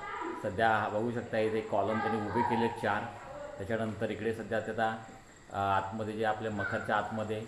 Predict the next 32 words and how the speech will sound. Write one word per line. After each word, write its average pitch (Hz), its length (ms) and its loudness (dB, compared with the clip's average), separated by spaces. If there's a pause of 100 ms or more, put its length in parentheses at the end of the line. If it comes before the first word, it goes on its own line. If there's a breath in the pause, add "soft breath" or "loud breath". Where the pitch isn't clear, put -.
(1000)
जे 110 80 0
फुलांच्या 110 520 0
लढी 107 320 2
आहेत 113 160 0
त्या 117 80 2
लावतायत. 101 400 2 (2500)
समोरचे 110 340 -2
आपले 107 220 0
हे 110 60 -2
कॉलम 104 340 2
बघा, 98 180 2
चार 98 280 0
कसे 101 220 -6
बांधलेले 92 360 0
आहेत. 90 120 -6 (160)
तर 98 40 -2
याला 98 160 0
बांधायचं 98 500 0
आहे 98 100 -2
मधून. 95 360 -4 (1300)
तर 101 100 -2 (360)
बघा, 92 160 -8
हा 87 80 -8
पाठचा 92 320 -2
जो 104 100 -2
कॉ-, 95 420 2
कॉलम 92 380 0
आहे 101 80 -2
त्याला 98 240 -4
कसं 98 180 -6
बांधलेलं 95 360 -2
आहे 95 100 -6